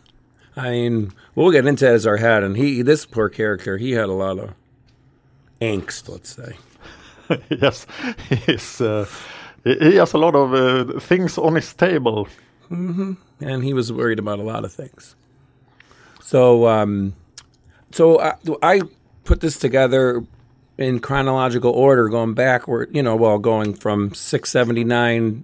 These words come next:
Speaker 1: down, uh, what was going on in Assyria, and with, and being that Esarhaddon was pretty much the king, well, he was for the, through the whole seventies. Everything is Assyria slash Esarhaddon.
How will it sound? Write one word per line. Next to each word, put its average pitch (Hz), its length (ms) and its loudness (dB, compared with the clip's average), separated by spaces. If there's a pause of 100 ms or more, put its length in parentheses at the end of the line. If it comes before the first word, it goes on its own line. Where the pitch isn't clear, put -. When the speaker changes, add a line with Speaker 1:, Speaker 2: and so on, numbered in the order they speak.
Speaker 1:
down, 104 460 -2 (380)
uh, 120 140 -10 (200)
what 117 140 0
was 110 120 -6
going 113 280 0
on 110 180 0
in 110 100 -2
Assyria, 104 540 2
and 104 120 -2
with, 107 180 -4 (240)
and 120 180 -2 (160)
being 131 200 0
that 113 160 4
Esarhaddon 110 1200 0 (680)
was 107 260 -4
pretty 113 360 -6
much 110 260 -2
the 120 80 -4
king, 117 520 0
well, 110 100 2
he 120 120 2
was 113 360 2
for 113 120 -2
the, 107 180 0 (120)
through 123 140 2
the 110 100 2
whole 120 180 4
seventies. 104 720 -2 (760)
Everything 110 400 -2
is 104 160 -2
Assyria 113 500 4
slash - 540 -4
Esarhaddon. 110 800 -2